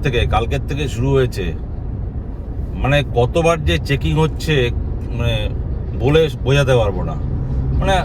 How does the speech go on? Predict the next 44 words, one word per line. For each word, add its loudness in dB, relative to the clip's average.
আধা 4
ঘন্টা 2
পর 4
পরই 4
চেকিং, 0
আধা 2
ঘন্টা 2
পর 0
পরই 2
চেকিং। -2
গাড়ি 2
থামাচ্ছে, 2
গাড়ির 0
ডিকি -2
খুলিয়ে, -4
ঘাস -4
হ্যাঁ, 2
হ্যাঁ, 0
পুরো 0
নাম -2
এন্ট্রি -2
করছে, -2
গাড়িতে 0
কী 2
কী 4
মাল 2
আছে। 0
হ্যাঁ, -2
মানে 0
যদিও 6
বাইরের 4
গাড়ি, 2
"ওয়েস্ট 4
বেঙ্গল 2
সে 2
হ্যাঁ, 4
হ্যাঁ", 4
এইসব 2
শুনে 2
টুনে 2
বলে, 0
"ঠিক 2
আছে, 4
কাহা, 2